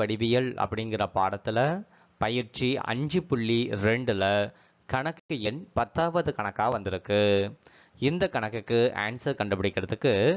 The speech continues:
கொடுத்திருக்கக்கூடிய புள்ளிகளை வரைபடத்தாள்ல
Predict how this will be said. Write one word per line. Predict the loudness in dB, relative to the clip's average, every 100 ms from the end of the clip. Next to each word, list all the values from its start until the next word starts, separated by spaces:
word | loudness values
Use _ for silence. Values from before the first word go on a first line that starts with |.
| 0 _ _ _ _ _ _ _ -16 -16 -18 _ _ -4
கொடுத்திருக்கக்கூடிய | 0 0 2 2 4 0 2 2 4 4 2 2
புள்ளிகளை | 2 2 2 2 4 2 -2 -4
வரைபடத்தாள்ல | 0 2 0 2 2 2 2 2 2